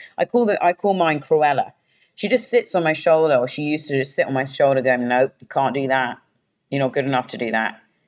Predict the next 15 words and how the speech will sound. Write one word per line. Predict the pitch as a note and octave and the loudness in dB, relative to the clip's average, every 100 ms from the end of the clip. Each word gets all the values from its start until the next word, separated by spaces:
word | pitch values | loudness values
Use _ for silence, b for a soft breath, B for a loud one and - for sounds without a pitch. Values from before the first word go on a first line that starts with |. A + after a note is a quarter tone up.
| _ _ _ _ | _ _ _ _
And | F#3 | -2
so | B3 | 2
I | A#3+ | 4
wouldn't, | A3+ B3 E3+ | 4 2 2
I | C#3+ | 2
wouldn't | D#3 D3+ | 2 0
speak | - D#3+ | -4 -2
up | D#3 - | -2 -2
in | D3+ | -4
that | C#3+ | -2
meeting. | D3+ D3 D3 C#3 C#3 D3 - _ _ _ _ _ _ B B B | -2 -2 -2 -2 -2 -8 -16 _ _ _ _ _ _ B B B
Even, | C#4 F4+ B3+ | 0 2 2
even | G3+ A#3 E4+ F3 | 0 0 2 2
meeting | G#3 A3 D#3+ C#3 | 2 0 -2 -2
people. | B2+ A2+ A2+ A2+ | -2 0 -2 -2